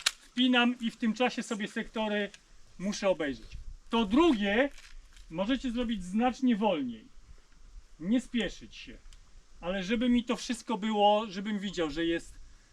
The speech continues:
strzał, kontrola, do roboczej,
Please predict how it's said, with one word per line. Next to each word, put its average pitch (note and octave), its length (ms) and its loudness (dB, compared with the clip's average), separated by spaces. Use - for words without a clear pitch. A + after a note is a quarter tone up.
strzał, - 960 4
kontrola, G#3+ 840 0
do F#3+ 200 4
roboczej, A#3 760 6